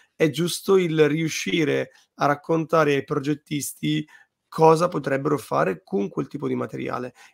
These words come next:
E il, ehm, il box che avete realizzato, secondo me, è la soluzione corretta, perché in pochissimo ti fanno comprendere tutto,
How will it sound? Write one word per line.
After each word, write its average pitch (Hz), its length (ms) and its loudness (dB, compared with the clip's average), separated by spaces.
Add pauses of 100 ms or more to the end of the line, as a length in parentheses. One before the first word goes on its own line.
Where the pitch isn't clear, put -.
(100)
E 170 400 2
il, 147 280 0
ehm, 139 640 0 (120)
il 151 200 -4
box 160 540 0
che - 140 -6
avete 143 180 0
realizzato, 143 800 0 (260)
secondo 156 300 0
me, 160 80 6
è 185 40 8
la 180 100 4
soluzione 147 400 -2
corretta, 135 680 -4
perché 147 460 2
in 147 300 4
pochissimo 190 880 -2 (200)
ti - 120 -8
fanno 165 320 2
comprendere 151 1000 0
tutto, 147 540 -10